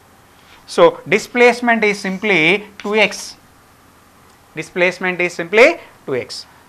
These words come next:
So, by taking sine, it is sixty degrees. This some m. If you consider triangle, triangle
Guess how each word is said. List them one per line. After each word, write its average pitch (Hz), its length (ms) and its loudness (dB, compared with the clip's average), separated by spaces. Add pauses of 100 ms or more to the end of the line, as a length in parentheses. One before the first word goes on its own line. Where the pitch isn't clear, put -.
So, 139 420 -2 (880)
by 151 160 0
taking 202 400 0
sine, 196 560 2 (1700)
it 170 140 -6
is 175 120 -4
sixty - 360 -10
degrees. 185 480 -6 (1400)
This 139 140 -14
some 139 200 -6
m. 143 300 -4 (1040)
If - 60 -20
you 156 120 -6
consider 170 420 -2
triangle, 170 760 4 (1700)
triangle 165 720 2